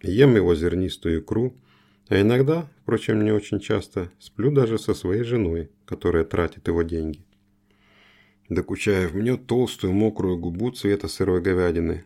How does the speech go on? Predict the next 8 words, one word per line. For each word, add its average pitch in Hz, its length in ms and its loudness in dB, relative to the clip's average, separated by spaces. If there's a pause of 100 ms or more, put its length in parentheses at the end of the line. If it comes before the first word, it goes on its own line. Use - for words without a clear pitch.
закладывает 107 720 0
палец 127 320 4
за 104 160 0
краешек 104 580 -2
лакового 92 460 0
башмачка 87 760 -6 (1000)
и 120 100 0
спрашивает: 90 680 -2